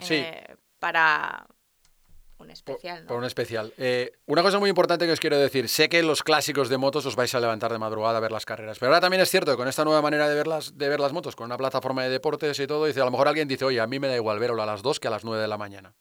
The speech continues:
Speaker 1: ¿vale? Eso puede pasar, no, no os sintáis culpables, puede pasar. Entonces, que sepáis que es, hemos tenido algunas quejas de que a veces tardamos en colgar las carreras. Para estas carreras de al otro lado del mundo...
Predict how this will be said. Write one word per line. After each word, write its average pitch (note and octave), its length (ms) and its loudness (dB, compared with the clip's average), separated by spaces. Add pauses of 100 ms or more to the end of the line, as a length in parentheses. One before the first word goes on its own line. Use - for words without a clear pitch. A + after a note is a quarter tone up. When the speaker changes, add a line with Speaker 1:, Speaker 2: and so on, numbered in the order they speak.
Speaker 1:
¿vale? A#2 240 -12
Eso - 180 -14
puede A2+ 200 -8
pasar, G#2 300 -12
no, A#2 140 -10
no B2 100 -10
os C3+ 60 -6
sintáis B2+ 260 -6
culpables, F2+ 400 -12
puede A#2 200 -12
pasar. - 300 -18 (480)
Entonces, E3 400 4 (180)
que D3 120 2
sepáis F3 500 2
que E3+ 140 4
es, - 180 -6
hemos D#3+ 200 -2
tenido F3 200 4
algunas D#3 260 4
quejas F3 360 4
de D#3 100 4
que D3 80 4
a C#3 60 4
veces E3 320 2
tardamos D3 420 2
en D3+ 80 -6
colgar C#3+ 220 4
las D3 100 0
carreras. F#3 320 0 (280)
Para D#3 180 4
estas F#3+ 260 2
carreras D#3+ 380 4
de C#3+ 60 4
al C3+ 100 4
otro D#3 180 4
lado C#3+ 140 8
del C3 100 2
mundo... A3 380 0